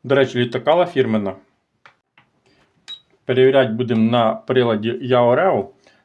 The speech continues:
До речі, між приладом Yaoreo і приладом Fnirsi я б надав би перевагу Fnirsi. Вона більш зручніша. Хоча це фірменний Yaoreo десять тридцять п'ять плюс.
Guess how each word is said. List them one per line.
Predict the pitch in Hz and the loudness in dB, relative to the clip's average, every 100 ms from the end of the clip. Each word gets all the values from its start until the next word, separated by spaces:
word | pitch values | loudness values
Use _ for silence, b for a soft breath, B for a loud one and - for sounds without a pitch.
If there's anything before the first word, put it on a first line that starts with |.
| b _ | b _
До | 117 127 | -4 0
речі, | 135 123 120 | 0 0 -4
між | 123 131 117 113 117 110 - | -2 -2 -2 -6 -4 -4 -4
приладом | 123 123 113 107 110 | -2 0 0 -2 -2
Yaoreo | 113 120 120 113 101 98 - | 0 2 2 2 2 0 -4
і | 123 117 107 98 - b b b _ | -6 -4 -2 -2 -4 b b b _
приладом | - 123 117 117 | -2 0 0 -2
Fnirsi | 120 185 196 - | -6 0 -2 0
я | 117 | -4
б | 131 | -2
надав | 120 117 110 | -2 -2 -2
би | 104 | -4
перевагу | 110 104 117 107 | -6 -2 -2 -2
Fnirsi. | - 101 95 - | -8 -12 -12 -14
Вона | 95 127 | -8 -6
більш | 113 117 107 | -4 -6 -8
зручніша. | 104 101 - 95 - 87 _ _ _ _ | -10 -16 -14 -16 -16 -20 _ _ _ _
Хоча | _ 139 135 180 | _ -6 0 0
це | 180 135 | 0 -4
фірменний | 151 147 135 123 110 | -4 -2 0 -2 0
Yaoreo | 120 123 123 131 170 139 107 | 2 2 2 2 4 2 0
десять | 95 110 131 131 107 - | -4 -4 -2 -2 -4 -8
тридцять | 110 110 110 | -10 -10 -6
п'ять | 127 113 - | -2 -2 -4
плюс. | 101 95 - | -8 -10 -18